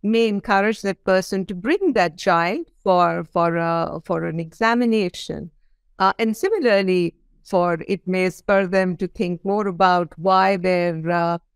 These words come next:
uh, you know, older adults in their, uh, homes or in places that they, uh, visit are not engaging so well with them in conversation and so on, and encourage them to bring them to the,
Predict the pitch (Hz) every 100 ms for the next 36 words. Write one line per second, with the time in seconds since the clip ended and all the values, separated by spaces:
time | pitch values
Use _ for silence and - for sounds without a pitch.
0 | _ _ _ 185 165 175 185 175 170 170
1 | - 214 214 208 190 175 185 185 180 -
2 | _ 190 180 180 175 170 156 147 160 175
3 | 165 _ - 233 214 190 175 165 - 180
4 | 165 170 170 151 165 - 175 156 196 190
5 | - 175 - 170 143 170 170 165 160 -
6 | 170 - - - 170 202 233 202 165 147
7 | _ _ _ _ 185 180 180 175 170 151
8 | _ _ _ _ _ _ - 208 190 226
9 | 240 247 220 - 208 196 196 208 214 202
10 | 170 185 185 180 196 180 175 - 220 214
11 | - 202 196 185 170 - 180 170 175 202
12 | 240 247 240 277 262 247 - 240 214 202
13 | - 202 196 214 240 294 220 185 170 170